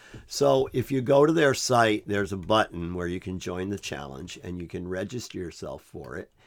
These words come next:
And, um, you know, put this, put this together and see how you make out. And so then there's a Ride to Carbon Neutral, which is traditional bike, three hundred nineteen miles. Okay,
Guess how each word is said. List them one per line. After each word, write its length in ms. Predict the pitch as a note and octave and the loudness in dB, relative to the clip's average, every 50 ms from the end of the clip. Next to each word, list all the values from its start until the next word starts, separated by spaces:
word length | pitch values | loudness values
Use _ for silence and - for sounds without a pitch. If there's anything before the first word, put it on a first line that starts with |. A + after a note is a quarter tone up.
| _ _ _ _ _ - | _ _ _ _ _ -10
And, 520 | G2 F#2+ G2 G2 G2 G2 G2 G2 G2+ G2 | -8 -6 -6 -6 -6 -6 -6 -6 -6 -6
um, 540 | G#2 G#2 G#2+ G#2+ G#2 G#2+ G#2+ A2 A2+ A2+ - - - - | -4 -4 -4 -4 -4 -6 -6 -8 -8 -10 -12 -16 -14 -10
you 120 | E3 D#3+ | -6 -6
know, 220 | C3 A#2 A#2+ A#2+ - _ _ - | -6 -6 -6 -10 -14 _ _ -12
put 220 | - - C3 - - | -10 -8 -8 -8 -8
this, 240 | C3+ B2 - - - - - - - | -10 -10 -10 -12 -16 -20 -20 -20 -10
put 160 | - B2 - - | -8 -8 -8 -6
this 180 | C3 A#2 - | -8 -12 -10
together 580 | - - A#2 - C#3 D3 C3+ B2+ F2 E2 - - - | -12 -8 -4 -2 0 0 -2 -2 -6 -10 -14 -12 -10
and 240 | G#2+ F#2+ F#2+ F#2 | -8 -6 -6 -8
see 200 | - - A2 A2 | -8 -6 -6 -4
how 120 | G#2 G2+ G2 | -4 -4 -4
you 160 | G2+ G2+ G2 | -4 -4 -4
make 240 | G2 G2 G2 - - | -4 -4 -4 -6 -6
out. 320 | A2 A2+ A2+ G#2 D#2+ - _ _ _ - - _ _ _ _ _ _ | -6 -6 -6 -6 -8 -10 _ _ _ -20 -20 _ _ _ _ _ _
And 840 | - F#2 F#2+ F#2+ F#2+ G2 F#2+ F#2 F#2+ F#2+ F#2+ G2 F#2+ F#2+ F#2+ G2 - - - - _ _ | -8 -6 -6 -4 -4 -4 -6 -6 -6 -6 -6 -8 -8 -8 -8 -10 -12 -14 -18 -20 _ _
so 340 | - - - A2 G#2+ G#2 G2+ | -16 -4 0 2 2 2 2
then 240 | F2+ G#2+ A2 A#2 A#2+ | 2 0 0 0 0
there's 300 | A#2+ A#2+ A#2 A2 G#2+ G#2+ | 0 0 -2 -2 -2 -4
a 160 | G2 G2+ G#2 | -4 -4 -4
Ride 340 | G#2 G#2+ G2+ G2 G2+ G#2 G2+ | -4 -4 -4 -2 -4 -4 -6
to 60 | G#2+ G#2 | -6 -10
Carbon 460 | - - F#2+ G2 G2 - F#2 F2 F2+ | -8 -6 -6 -6 -6 -8 -10 -10 -6
Neutral, 560 | G2 G#2+ A2+ - - C#3+ C#3 C#3+ C#3 C#3 - _ _ _ _ _ _ _ _ _ - | -6 -6 -6 -6 -6 -4 -4 -4 -4 -6 -10 _ _ _ _ _ _ _ _ _ -10
which 340 | G2+ F#2+ F#2+ - - - | -8 -8 -8 -8 -10 -10
is 460 | - F#2 G2+ G2 G2 F#2+ F#2+ F#2 F2+ - | -6 -4 -4 -4 -2 -4 -6 -8 -10 -14
traditional 560 | - - - - A2+ G#2+ - - A2 G#2 G2+ | -16 -12 -8 -6 -6 -6 -6 -6 -6 -6 -6
bike, 460 | F2+ - G2 G#2 G#2 F#2+ - - - - A#2 A#2+ | -6 -6 -6 -6 -8 -8 -10 -16 -20 -20 -20 -20
three 260 | - - - G#2 G#2 | -12 -8 -4 -2 -2
hundred 260 | G#2 G#2 G2+ G#2 G2 F#2+ | -2 -2 -2 -4 -4 -4
nineteen 580 | F#2+ F#2+ F#2+ G2 G2 F#2+ - - G#2 G2+ F#2+ | -6 -6 -4 -6 -6 -8 -10 -10 -8 -8 -8
miles. 580 | F2+ F2+ F2+ F#2 F2+ E2 C2 G#1+ - - - - _ _ _ _ _ _ _ _ - | -8 -8 -8 -10 -10 -12 -14 -16 -18 -20 -20 -20 _ _ _ _ _ _ _ _ -12
Okay, 420 | G2+ F2 - - G#2 F2+ E2 D2 | -10 -10 -10 -8 -10 -10 -10 -10